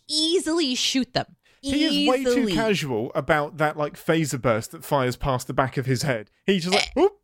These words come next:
Speaker 2: that would have been awkward if that had hit me, wouldn't it? It would have blown my fucking head off." <laughs> Like, why is this not a problem?
Speaker 1: If the doors were closing behind him and it was, like, one wayward, and so he's really confident because he's in an enclosed space, that's one thing.
Speaker 2: Mm.
Speaker 1: But this is the entire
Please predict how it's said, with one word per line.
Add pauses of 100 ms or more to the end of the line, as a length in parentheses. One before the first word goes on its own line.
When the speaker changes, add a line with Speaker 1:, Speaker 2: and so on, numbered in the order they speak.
(240)
Speaker 2:
that
would
have
been
awkward
if
that
had
hit
me,
wouldn't
it?
It
would
have
blown
my
fucking
head
off."
<laughs> (160)
Like,
why
is
this
not
a
problem?
Speaker 1:
If
the
doors
were
closing
behind
him
and
it
was,
like,
one
wayward,
and
so
he's
really
confident
because
he's
in
an
enclosed
space,
that's
one
thing. (280)
Speaker 2:
Mm.
Speaker 1:
But
this
is
the
entire